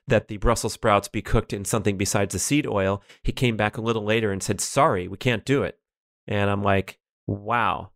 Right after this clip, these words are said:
I was so taken aback that I took the time to write corporate and relay my exchange at the restaurant. Uh, they did not reply. Gosh, I'm losing another potential sponsor here. Sorry, P F Chang's. I do have loved your food for a long time,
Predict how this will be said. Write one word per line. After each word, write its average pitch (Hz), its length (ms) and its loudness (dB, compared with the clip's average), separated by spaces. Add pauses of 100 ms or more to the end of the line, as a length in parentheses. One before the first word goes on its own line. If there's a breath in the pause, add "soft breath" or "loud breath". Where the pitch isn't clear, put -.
(260)
I 110 120 0
was 104 160 0
so 131 300 0
taken 127 360 -2
aback 113 400 -2
that 107 120 0
I 98 80 2
took - 240 0
the 110 60 -10
time 107 420 0
to 104 280 0
write 104 320 0
corporate 135 520 -2 (300 soft breath)
and 101 500 0
relay 110 520 0
my 104 300 -2
exchange 110 720 -2
at - 260 -2
the 98 120 -2
restaurant. 123 680 0 (300)
Uh, 104 220 0
they 104 120 2
did 98 160 -2
not 107 260 -2
reply. 120 760 -2
Gosh, 120 260 -2
I'm 107 120 0
losing 117 280 2
another 110 280 0
potential 110 440 0
sponsor 117 440 0
here. 98 200 0
Sorry, 120 300 -2
P 101 200 0
F 92 120 -4
Chang's. 98 360 -2
I 107 100 0
do 123 260 0
have 113 400 -2
loved 110 220 0
your 98 80 -2
food 143 260 0
for 110 120 -6
a 92 60 -4
long 107 220 0
time, 123 340 0